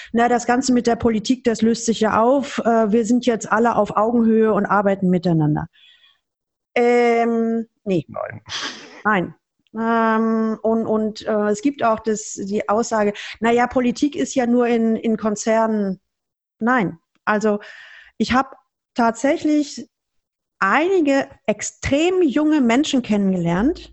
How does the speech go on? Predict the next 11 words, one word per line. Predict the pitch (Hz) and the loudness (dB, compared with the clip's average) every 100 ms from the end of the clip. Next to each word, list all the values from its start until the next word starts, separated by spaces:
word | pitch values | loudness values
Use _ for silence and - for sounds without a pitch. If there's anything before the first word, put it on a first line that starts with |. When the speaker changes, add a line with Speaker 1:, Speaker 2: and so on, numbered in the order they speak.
| - | -10
Speaker 2:
Mhm. | - 101 110 - _ _ - | -4 -4 -4 -10 _ _ -4
Speaker 1:
die | 240 | 0
beherrschen | 226 196 233 320 - 294 | 0 0 0 0 0 -2
die | 233 | -2
Politikspielregeln | - 254 226 - - - - 208 196 190 185 175 - _ _ _ | -2 -2 -2 -4 -6 -8 -2 0 0 0 0 -2 -4 _ _ _
so | - 160 285 349 | -8 0 0 2
genial, | 214 170 151 160 294 - - _ _ _ - - _ _ _ _ | 0 2 2 2 0 -4 -18 _ _ _ -20 -20 _ _ _ _
setzen | 185 165 262 - 311 | -2 0 0 0 0
die | 247 208 | 2 2
auch | 180 | 2
ein, | - 220 214 349 | 0 2 2 2